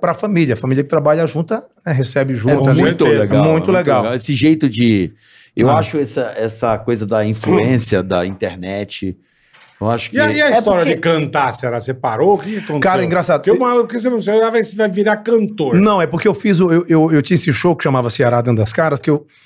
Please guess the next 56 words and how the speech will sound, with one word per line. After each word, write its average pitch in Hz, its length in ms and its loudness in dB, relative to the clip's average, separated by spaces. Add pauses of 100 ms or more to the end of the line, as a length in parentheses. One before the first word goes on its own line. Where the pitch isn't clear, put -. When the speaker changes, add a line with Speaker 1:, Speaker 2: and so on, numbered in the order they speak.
(200)
Speaker 1:
eu - 60 -16
falei, 156 160 0
"Caraca, 160 360 -6
eu 160 40 -4
tô 160 140 -6
com - 100 -4
ma-, 143 180 2
quase 175 360 0
mais 180 200 0
de 185 100 -2
dez 156 240 2
anos 180 160 0
sem 175 100 -4
fazer 139 240 0
show." 160 440 -2 (1800)
É, 139 160 2
quase 190 300 0
dez 147 220 0
anos, 123 180 0
né? 147 80 0
Que - 40 -10
eu - 40 -14
parei 160 140 2
de 139 40 -2
fazer 156 140 0
show 185 160 0
em 185 60 2
dois 170 180 4
mil 165 360 2
e 170 140 2
sete. 135 500 -2
Speaker 3:
É. 123 40 -16 (380)
Speaker 1:
Falei, 165 140 -2
"Caraca", 175 520 -2
porque - 180 -2
eu, 262 80 -2 (260)
eu 156 60 -6
sou 202 140 0
da 175 80 4
época 185 200 -2
que 175 60 -10
eu - 40 -18
fazia 202 260 0
show 214 340 0
de 180 100 -2
humor, 139 320 2
né? 143 140 0
Não 147 80 2
Speaker 3:
Aham. 151 80 2
Speaker 1:
era 135 400 0
stand-up 135 420 -2
comedy, 120 340 0
né? 131 60 0
Speaker 3:
Perfeito. 120 520 -2
Speaker 1:
Então 165 140 0
eu 190 240 -2